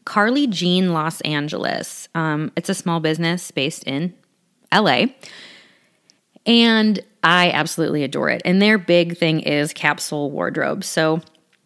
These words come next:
everything they sell, they come out seasonally with, with new capsules, and then they have their basics and their denim, which is fabulous. Half of my denim is, probably more than half actually, <laughs> is from C J L A.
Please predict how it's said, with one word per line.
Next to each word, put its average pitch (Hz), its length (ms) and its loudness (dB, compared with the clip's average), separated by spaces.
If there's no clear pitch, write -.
everything 196 380 4
they 175 120 4
sell, 165 220 0
they 160 80 0
come 170 140 -2
out - 80 -4
seasonally 160 560 -2
with, 151 280 -6
with 175 220 -2
new 160 120 0
capsules, 160 640 -2
and 151 100 -4
then 156 80 -4
they 156 60 -4
have 151 160 -6
their 143 120 -2
basics 156 1160 -4
and 156 140 -2
their 143 120 0
denim, 147 440 -4
which 151 140 -4
is 147 140 -8
fabulous. 147 640 -2
Half 165 300 2
of 175 80 2
my 156 200 2
denim 143 340 -2
is, - 380 -6
probably 226 380 4
more 131 160 2
than 139 100 0
half 151 200 0
actually, 160 520 2
<laughs> - 100 -20
is 277 280 4
from 220 260 2
C 196 220 -4
J 175 140 0
L 165 160 2
A. 156 180 0